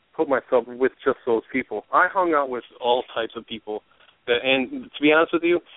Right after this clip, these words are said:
it comes with your maturity, um, and your, uh, <clears throat> to be honest with you, your boldness and your confidence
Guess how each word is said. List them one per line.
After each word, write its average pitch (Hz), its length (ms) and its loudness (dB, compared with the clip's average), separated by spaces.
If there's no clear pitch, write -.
it 139 200 0
comes 165 220 0
with 143 160 0
your 127 100 -2
maturity, 117 560 -2
um, 113 360 -4
and 117 240 -2
your, 113 280 2
uh, 107 220 2
<clears throat> - 840 -16
to 165 60 -10
be 175 100 4
honest 202 220 2
with 151 80 -8
you, 135 60 -10
your 127 80 -2
boldness 127 460 -4
and 127 180 -8
your 123 120 -4
confidence 139 580 -4